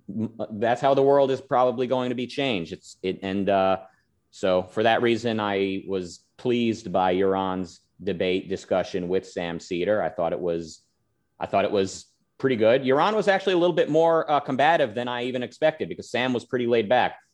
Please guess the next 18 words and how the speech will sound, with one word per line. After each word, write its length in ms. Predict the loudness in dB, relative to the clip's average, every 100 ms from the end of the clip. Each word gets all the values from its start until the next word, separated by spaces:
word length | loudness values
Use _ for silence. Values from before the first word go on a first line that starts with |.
| _ _ -10
This 280 | -8 -6
is 80 | 0
the 60 | 4
way 120 | 6
I, 360 | 8 6 4 0
I 20 |
perceived 440 | -2 -6 -6 -2
what 120 | -2 -2
took 180 | -4
place. 300 | -2 0 0
I 80 | -2
know 140 | -2 0
that 180 | 0 -4 -20 _
sounds 260 | -4 -2 -2
like 100 | -4
subjectivism, 960 | -4 0 0 2 0 2 0 0 -2
but 160 | -2 -2
nonetheless. 540 | -2 0 2 2 -2